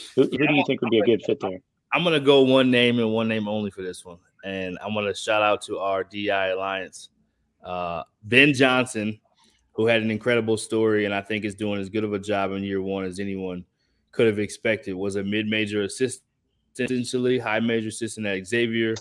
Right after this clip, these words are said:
Speaker 2: got a job at his alma mater. Uh, I think he's just done a tremendous job. Erin would know firsthand. She's there at Minnesota. Uh, I'm biased, but I'm okay saying my bias, but I'm also, he's, he's just, he's proven it. He's done a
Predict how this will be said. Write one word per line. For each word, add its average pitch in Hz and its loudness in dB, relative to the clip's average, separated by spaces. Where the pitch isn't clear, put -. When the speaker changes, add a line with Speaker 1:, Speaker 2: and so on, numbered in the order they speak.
Speaker 2:
got 107 2
a 104 0
job 104 0
at 104 2
his 101 -2
alma 98 -2
mater. 101 -2
Uh, 90 -8
I 101 -6
think 113 -4
he's 107 -6
just 104 -6
done 110 0
a 104 -2
tremendous 113 0
job. 110 2
Erin 113 0
would 107 0
know 110 0
firsthand. 113 -2
She's 107 -8
there 104 0
at 110 0
Minnesota. 110 -2
Uh, 90 -8
I'm 110 -2
biased, 110 2
but 101 0
I'm 104 -4
okay 104 -2
saying 113 -2
my 131 0
bias, 151 -2
but 110 0
I'm 107 -2
also, 113 0
he's, 110 -4
he's 101 -12
just, 107 -10
he's 120 -4
proven 147 2
it. 95 -6
He's 104 -8
done 110 -2
a 101 -4